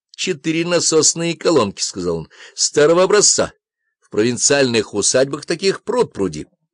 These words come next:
А что, подождать никак нельзя? После выходных организую, возразил Петер Хансен. Звонок Муррелли поднял его с постели, ему очень не нравилось, когда его будили. "Нет,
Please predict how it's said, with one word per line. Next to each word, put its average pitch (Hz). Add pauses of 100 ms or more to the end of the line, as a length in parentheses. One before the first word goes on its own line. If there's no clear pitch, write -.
(320)
А 90
что, -
подождать 92
никак -
нельзя? 90 (680)
После 104 (200)
выходных 107
организую, 98 (280)
возразил 92
Петер -
Хансен. - (580)
Звонок 95
Муррелли 95
поднял 92
его 92
с -
постели, 95
ему 90
очень 101
не 101
нравилось, 98
когда 90
его 92
будили. 85 (180)
"Нет, 117